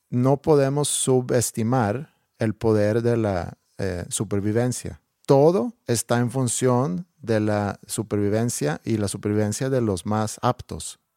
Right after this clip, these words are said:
Y lo podemos ver en la naturaleza, y lo podemos ver en el ser humano, en las especies, que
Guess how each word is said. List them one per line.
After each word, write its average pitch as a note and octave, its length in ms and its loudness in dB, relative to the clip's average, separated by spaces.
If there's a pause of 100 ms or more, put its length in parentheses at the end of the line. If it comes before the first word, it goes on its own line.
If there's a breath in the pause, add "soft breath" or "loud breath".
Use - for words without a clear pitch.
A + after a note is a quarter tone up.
(220)
Y B2+ 120 -2
lo A#2+ 140 2
podemos B2 380 2
ver D3+ 240 4
en B2 120 -2
la G#2 100 -2
naturaleza, G2 640 -2
y - 20 -4
lo G2 140 -2
podemos A2 320 0
ver A#2 140 2
en A#2+ 80 2
el G#2 100 -2
ser G#2+ 160 -2
humano, G#2+ 380 0
en F#2+ 100 -2
las F2+ 160 -4
especies, G#2+ 720 -2 (360 soft breath)
que G#2+ 380 0